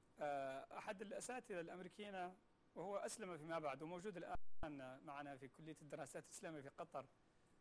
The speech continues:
دكتور روبرت كرين، آه، هو قال: "الناس في العالم الإسلامي يظنون أن أمريكا لا تؤمن بحقوق الإنسان." قال: "لا، هذا ليس صحيحًا. أمريكا تؤمن بحقوق الإنسان،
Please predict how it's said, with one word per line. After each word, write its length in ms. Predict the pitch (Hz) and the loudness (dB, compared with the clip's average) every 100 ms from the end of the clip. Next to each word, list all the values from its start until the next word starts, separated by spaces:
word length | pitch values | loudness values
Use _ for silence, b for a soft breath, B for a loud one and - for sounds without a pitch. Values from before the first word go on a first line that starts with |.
| - 165 | -16 -8
دكتور 340 | 151 - 160 | -6 -2 0
روبرت 680 | 156 160 151 170 139 127 131 - | 2 2 -2 0 0 0 -2 -2
كرين، 280 | 175 135 127 - - - - B B B B B B - | -2 -2 -6 -16 -20 -20 -20 B B B B B B -2
آه، 260 | 165 156 165 | 2 4 2
هو 160 | 180 214 | 0 -2
قال: 420 | - 226 220 - - | 2 2 2 -2 -6
"الناس 360 | 196 208 277 - | -4 -2 -2 -2
في 40 | |
العالم 340 | 208 226 220 | 0 0 0
الإسلامي 680 | 185 175 202 196 175 165 165 | -4 -6 2 2 2 0 -2
يظنون 420 | 202 170 190 233 220 | 0 0 0 -2 0
أن 240 | 190 180 | -2 -2
أمريكا 420 | 180 196 233 - | -2 -2 -2 0
لا 200 | 165 170 | 2 2
تؤمن 360 | 165 220 208 165 | 0 -2 -2 -4
بحقوق 440 | 160 165 196 190 | -4 -2 -2 -2
الإنسان." 520 | 160 175 156 - 135 - - - - - - - - - - | -2 -2 -2 0 0 -4 -20 -20 -20 -20 -20 -20 -20 -4 2
قال: 140 | 175 | 4
"لا، 200 | 220 202 | 4 6
هذا 100 | 208 | 6
ليس 200 | 254 - | 6 2
صحيحًا. 420 | 185 160 147 139 - - - - - - - - | -2 -2 -4 -8 -14 -18 -20 -20 -20 -20 -10 0
أمريكا 400 | 165 220 226 170 | 4 4 4 2
تؤمن 360 | 165 302 240 208 | 2 0 0 0
بحقوق 440 | 156 175 233 - | -2 0 0 2
الإنسان، 440 | 185 165 - 151 | -2 -4 -2 -4